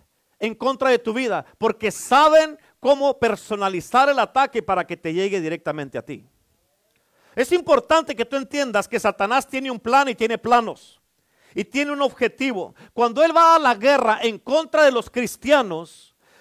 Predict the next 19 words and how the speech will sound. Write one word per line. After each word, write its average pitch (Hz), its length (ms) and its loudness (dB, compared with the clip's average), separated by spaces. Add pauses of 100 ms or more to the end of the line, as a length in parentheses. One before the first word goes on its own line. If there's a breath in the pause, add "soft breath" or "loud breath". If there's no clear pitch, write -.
amén, 226 420 -2
es 269 240 0
importante 285 720 0
que 208 100 -6
tú 240 140 -8
entiendas 277 500 -4
que 233 160 -4
Satanás 208 520 -2
no 247 100 -6
es 254 140 -4
un 247 120 -10
tonto. 240 520 -4 (2500)
Amén. 262 400 2 (220 soft breath)
Fíjate, 294 440 2
es 311 100 4
más, 311 400 2
él 320 180 2
ha 320 80 4
estado 311 640 4